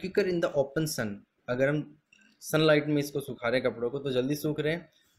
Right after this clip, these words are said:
और किसके comparison में अगर हमने कपड़ों को छाया में रख रखा है। Clear? अब बात करते हैं second nature of liquid। बेटा देखो, basically दो तरह के लिक्विड होते हैं,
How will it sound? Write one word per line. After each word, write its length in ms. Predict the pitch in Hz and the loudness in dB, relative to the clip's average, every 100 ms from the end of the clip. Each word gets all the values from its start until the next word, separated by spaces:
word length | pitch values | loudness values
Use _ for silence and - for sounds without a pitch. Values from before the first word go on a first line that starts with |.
| - | -20
और 60 | |
किसके 280 | 117 165 - | -8 -4 -2
comparison 460 | 151 151 156 156 160 | 0 0 0 0 0
में 120 | 151 | 2
अगर 140 | 147 | 2
हमने 160 | 147 151 | 0 0
कपड़ों 320 | 151 147 151 | -2 -2 -4
को 260 | 165 202 202 _ _ | -2 -6 -6 _ _
छाया 240 | - 135 120 | -6 -2 -2
में 120 | 113 | -4
रख 80 | 110 | -8
रखा 280 | - _ _ | -14 _ _
है। 60 | _ _ _ _ _ _ _ _ _ _ _ _ _ | _ _ _ _ _ _ _ _ _ _ _ _ _
Clear? 320 | 143 160 170 - _ _ - | -4 -2 -2 -6 _ _ -2
अब 100 | 151 | 0
बात 260 | 143 139 - | 4 2 2
करते 240 | 131 147 | 0 0
हैं 60 | 147 | -2
second 260 | 131 143 | -2 0
nature 300 | 131 120 131 | 0 0 0
of 120 | 135 | -2
liquid। 360 | - 107 - 101 - _ _ _ 131 | -2 -10 -10 -14 -14 _ _ _ -2
बेटा 160 | 151 | 0
देखो, 240 | 147 143 139 | 0 0 -2
basically 540 | 135 131 143 143 123 | 0 -2 -2 -2 0
दो 120 | 127 | 0
तरह 180 | 135 143 | 0 0
के 140 | 139 | -2
लिक्विड 300 | 123 117 131 | -6 -4 -2
होते 220 | 113 - 120 | -2 -2 -6
हैं, 180 | 156 | -6